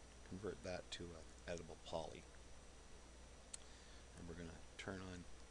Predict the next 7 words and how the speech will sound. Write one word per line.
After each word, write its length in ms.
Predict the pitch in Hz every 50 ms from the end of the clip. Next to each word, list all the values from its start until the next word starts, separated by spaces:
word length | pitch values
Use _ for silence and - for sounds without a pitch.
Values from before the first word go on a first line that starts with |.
| - - - - - - - -
edged 240 | 95 92 - - -
faces, 580 | - - 92 98 98 - - 85 78 - - - - 90
F 80 | 92 - - - -
four, 300 | 90 87 92 117 143 147 - - - - - - - - - - - - - - - - - - - - - - - - - - - - - - - - - - - - - - - - - - - -
and 80 | 85 90
then 200 | 90 90 90 87 82 82
select 680 | - - - 90 87 90 98 101 - - - -